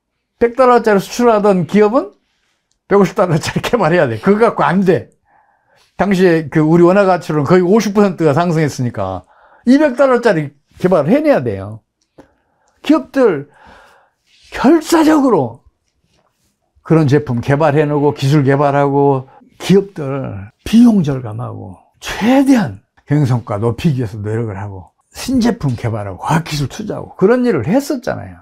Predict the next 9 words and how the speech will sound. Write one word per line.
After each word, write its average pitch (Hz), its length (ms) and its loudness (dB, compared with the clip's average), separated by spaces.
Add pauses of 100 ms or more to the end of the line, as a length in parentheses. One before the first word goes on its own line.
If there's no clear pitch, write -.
(160)
그러니까 262 560 0 (580)
경상수지 226 800 0
흑자가 262 600 -2 (800)
노무현 240 440 2
정권이 208 640 0 (200)
물러난 269 520 2
뒤에도 135 480 0
계속해서 330 600 4
증가해요. 151 640 -4